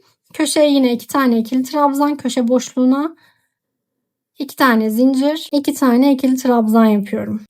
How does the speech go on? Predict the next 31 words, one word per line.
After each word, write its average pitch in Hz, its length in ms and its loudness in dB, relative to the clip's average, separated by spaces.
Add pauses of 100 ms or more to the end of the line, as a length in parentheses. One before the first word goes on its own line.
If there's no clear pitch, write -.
Köşeden 302 400 0
sonra 269 320 2
yine 247 260 4
iki 240 160 -4
tane 226 280 2
ikili 254 220 -2
trabzan 240 540 0
karşılıyor 247 640 0
beni. 269 380 0 (520)
İki - 200 -12
tane 233 300 2
ikili 233 200 -2
trabzan 226 500 0
tepesine 233 500 -4
de 214 60 -4
yapıyorum. 285 480 0
Sonra 262 340 0
buradan 269 340 2
aynı 285 360 2
şekilde 226 680 -2 (360)
bir 285 240 2
boşluğa, 247 500 2
bir 285 160 0
trabzan 226 500 2
tepesine 254 400 -2
olacak 247 300 2
şekilde 254 500 -2 (380)
devam 233 380 4
ediyorum. 208 500 -8
Şimdi 339 300 2
modelimizi 330 920 0